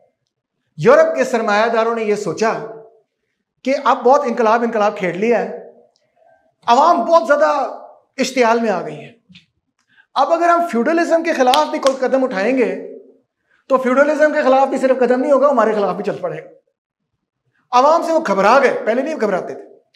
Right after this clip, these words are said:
French Revolution के period में नहीं घबराते थे, एटीन फ़ोर्टी एट के बाद वो घबराना शुरू हो गए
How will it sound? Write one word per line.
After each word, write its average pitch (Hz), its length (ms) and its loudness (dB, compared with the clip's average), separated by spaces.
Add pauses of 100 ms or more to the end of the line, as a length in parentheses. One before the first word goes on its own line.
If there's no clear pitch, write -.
(360)
French 247 240 0
Revolution 262 480 2
के 262 80 -4
period 254 240 0
में 254 80 0
नहीं 269 100 -2
घबराते 190 340 -4
थे, - 960 -10
एटीन 285 240 -2
फ़ोर्टी 254 280 2
एट 240 160 2
के 240 60 0
बाद 220 200 -2
वो 269 80 -10
घबराना 190 340 -4
शुरू 220 180 -2
हो 160 80 -6
गए 127 180 -14